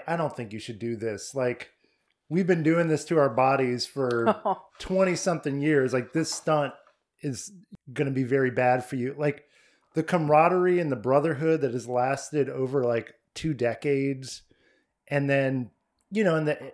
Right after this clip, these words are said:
Speaker 1: the end, they dedicate it to Ryan Dunn. Like, being in a friend group like that, where you get old enough where people have passed away and, like, Bam couldn't participate 'cause he's, like, going through some shit with, like, you know, drug abuse.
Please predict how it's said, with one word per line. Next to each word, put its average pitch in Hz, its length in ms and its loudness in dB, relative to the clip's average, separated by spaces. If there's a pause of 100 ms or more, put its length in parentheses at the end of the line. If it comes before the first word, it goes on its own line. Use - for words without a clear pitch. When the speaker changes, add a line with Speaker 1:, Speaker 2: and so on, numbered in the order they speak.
(120)
Speaker 1:
the 147 180 -2
end, 151 220 -2
they 147 80 2
dedicate 127 480 0
it 131 140 -2
to 135 80 -6
Ryan 127 420 -2
Dunn. 127 400 -2
Like, 113 240 -4 (800)
being 190 240 4
in 190 80 0
a 151 60 -2
friend 160 380 -6
group 165 280 -4
like 147 220 0
that, 151 420 0 (180)
where 139 140 -4
you 127 100 -6
get 143 160 2
old 135 220 -2
enough 135 320 -2
where 131 80 -4
people 139 360 -4
have 117 180 -4
passed 127 420 -2
away 117 560 0 (500)
and, 139 100 -6
like, 120 240 -4 (440)
Bam 139 360 0
couldn't 139 340 -4
participate 139 760 -2
'cause 127 200 -4
he's, 131 280 -6
like, 123 180 -4 (360)
going 131 260 -4
through 139 200 -2
some 131 160 -10
shit 123 460 -2
with, 117 80 -12
like, 117 180 -6 (520)
you 139 120 -6
know, 87 140 -8 (180)
drug 131 220 0
abuse. 117 640 -6